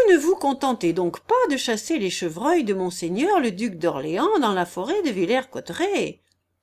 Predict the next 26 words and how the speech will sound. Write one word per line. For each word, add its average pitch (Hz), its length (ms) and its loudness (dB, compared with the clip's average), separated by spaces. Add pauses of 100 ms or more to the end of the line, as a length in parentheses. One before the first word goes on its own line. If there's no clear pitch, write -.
(140)
Vous 151 140 -16
faites 208 300 -4
des 165 240 -4
excursions 185 640 -4
dans 175 160 0
la 160 120 -2
plaine, 330 800 4 (280)
et 190 80 0
vous 202 140 -2
venez 214 280 0
chasser 247 400 -4
sur 185 240 -6
les 170 140 -4
terres 339 380 0
de 220 100 0
mon 220 200 0
compère 277 540 0
le 220 100 -2
bailli 214 340 2
Magloire. » « 254 880 2 (1300)
Comment ? 190 460 -6 (480)
Un 254 140 4
braconnier ? » 190 840 0 (520)
demanda 170 440 -6
le 180 120 -6
bailli. « 156 440 -8